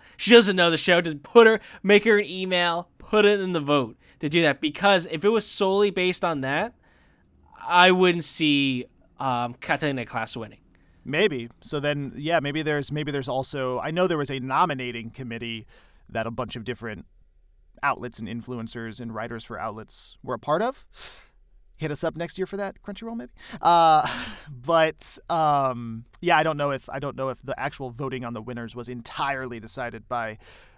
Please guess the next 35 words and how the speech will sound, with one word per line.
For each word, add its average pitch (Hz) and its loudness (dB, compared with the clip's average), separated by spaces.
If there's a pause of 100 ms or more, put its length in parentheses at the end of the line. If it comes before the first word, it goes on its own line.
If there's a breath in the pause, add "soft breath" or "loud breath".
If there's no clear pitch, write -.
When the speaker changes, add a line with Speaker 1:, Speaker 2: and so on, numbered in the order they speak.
(100)
Speaker 2:
by 123 0
the 113 -8
fan 117 -6
voting. 104 -10 (600)
It 165 -4
very 170 2
well 131 -2
could 202 -2
have 151 -4
been. - -14 (400 soft breath)
Speaker 1:
We'll 185 4
never, 202 4 (680 soft breath)
we'll 180 4
never 160 6
know. 120 2
I 131 0
mean, 131 0
they're 143 0
not 139 4
gonna 131 0
re-, 117 0
re-, 120 -8
Speaker 2:
That's 113 -14
Speaker 1:
release 131 -2
Speaker 2:
true. 123 -6
Speaker 1:
the 117 -8
vote 123 -4
Speaker 2:
'Cause 180 -2
I 185 8
only 190 6
Speaker 1:
totals. - -10
Speaker 2:
tie 165 4
it 131 -4
back 147 0
to 123 -8